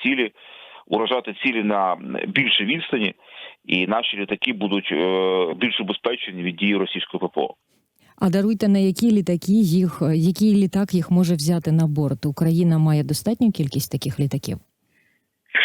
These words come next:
Speaker 1: Ну, е, кількість тих літаків, яка, які переобладнані не, не для того, щоб нести бомби Джі Ді Ем, мені, мені невідомо. Я думаю,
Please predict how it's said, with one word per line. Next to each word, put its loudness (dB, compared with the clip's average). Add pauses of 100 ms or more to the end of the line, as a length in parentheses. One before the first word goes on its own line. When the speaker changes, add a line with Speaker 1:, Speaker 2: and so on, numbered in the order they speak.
(320)
Speaker 1:
Ну, 2
е, 0
кількість -4
тих -6
літаків, -2 (120)
яка, 0
які -6
переобладнані -2
не, -2
не -4
для -2
того, 0
щоб -10
нести -2 (420)
бомби -4
Джі -4
Ді 0
Ем, 0
мені, -2
мені 0
невідомо. 0
Я 0
думаю, -2